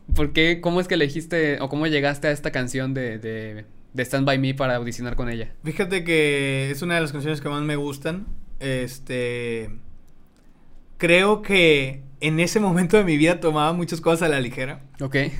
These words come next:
Speaker 2: Y recuerdo así como que, "¿Qué canción?". "Pues esa, a ver qué, qué, qué es lo que sale", ¿no? Este, y fue, La Voz, pues, sin duda fue una experiencia muy, muy padre también.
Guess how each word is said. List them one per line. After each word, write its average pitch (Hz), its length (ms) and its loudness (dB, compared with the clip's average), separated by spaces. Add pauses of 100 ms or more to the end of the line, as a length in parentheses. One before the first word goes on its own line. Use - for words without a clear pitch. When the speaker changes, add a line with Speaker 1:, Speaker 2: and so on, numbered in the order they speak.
(500)
Speaker 2:
Y 156 120 4
recuerdo 147 340 4
así 156 160 2
como 156 200 0
que, 131 120 -4
"¿Qué 202 100 0
canción?". 233 540 2 (720)
"Pues 214 220 2
esa, 226 340 2
a 185 40 -4
ver 196 260 -4
qué, 175 300 -2
qué, 160 320 -2
qué 170 80 0
es 180 40 2
lo 185 100 -2
que 165 100 2
sale", 156 280 0
¿no? 180 340 -4
Este, 135 680 -4 (760)
y 147 640 0
fue, 160 140 -2
La 165 160 4
Voz, 185 220 2
pues, 185 180 -2
sin 165 260 -6
duda 165 160 6
fue 165 100 -2
una 170 80 0
experiencia 160 380 -2
muy, 156 220 -2
muy 147 200 -4
padre 147 340 2
también. 143 480 -2